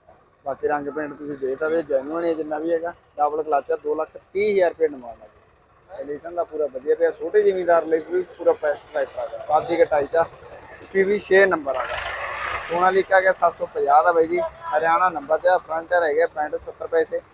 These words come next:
ਬੈਕ ਟਾਇਰ ਅੱਧੇ ਹੈਗੇ ਬਾਈ ਜੀ। ਤੇ ਚੌਦਾਂ ਵਾਲੇ ਟਾਇਰ ਆ ਬਾਈ ਜੀ। ਤੇ ਬਾਕੀ ਤੁਸੀਂ ਮਗਰਾਟਾਂ ਵਗੈਰਾ ਦੀ ਕੰਡੀਸ਼ਨ ਦੇਖ ਸਕਦੇ ਹੋ ਬਾਈ ਜੀ,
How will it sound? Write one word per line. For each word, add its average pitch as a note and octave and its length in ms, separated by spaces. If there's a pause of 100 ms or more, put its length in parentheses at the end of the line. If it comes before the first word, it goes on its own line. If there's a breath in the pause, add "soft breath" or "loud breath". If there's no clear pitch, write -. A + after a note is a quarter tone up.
(460)
ਬੈਕ E3 240
ਟਾਇਰ F3 200 (120)
ਅੱਧੇ E3 220
ਹੈਗੇ C#3+ 180
ਬਾਈ B2 160
ਜੀ। A2 160 (880)
ਤੇ C3+ 300 (1200)
ਚੌਦਾਂ D#3+ 280
ਵਾਲੇ F#3 180
ਟਾਇਰ D3+ 260
ਆ D#3 60
ਬਾਈ E3 160
ਜੀ। F3+ 140
ਤੇ - 840
ਬਾਕੀ C#3 240
ਤੁਸੀਂ D3+ 480
ਮਗਰਾਟਾਂ C3+ 460
ਵਗੈਰਾ C#3+ 320
ਦੀ C#3+ 140
ਕੰਡੀਸ਼ਨ C#3+ 420
ਦੇਖ C3+ 220
ਸਕਦੇ D#3 240
ਹੋ D3 40
ਬਾਈ D3 100
ਜੀ, E3+ 140